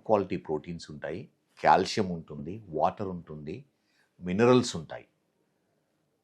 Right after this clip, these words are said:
So ఈ వీటితో కూడిన ఆహార పదార్థాలు మనము రెగ్యులర్గా తీసుకోవాలి.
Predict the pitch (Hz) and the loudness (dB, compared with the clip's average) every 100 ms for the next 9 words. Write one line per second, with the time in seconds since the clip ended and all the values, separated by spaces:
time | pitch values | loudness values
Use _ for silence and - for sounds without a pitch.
0 | _ _ _ _ _ - - 95 95 95 | _ _ _ _ _ -12 2 4 6 4
1 | 98 - 113 117 127 - _ _ _ _ | 2 -4 -2 0 0 -2 _ _ _ _
2 | _ _ 76 80 110 113 - 107 - 101 | _ _ -10 0 0 0 2 0 2 0
3 | 95 85 76 110 131 110 98 95 85 - | 2 0 0 2 2 0 -2 -2 -4 -4
4 | 80 80 78 87 - 65 76 98 101 104 | -6 -6 -10 -10 -10 -10 -6 0 0 0
5 | 107 78 - - 58 52 | -6 -8 -14 -12 -10 -10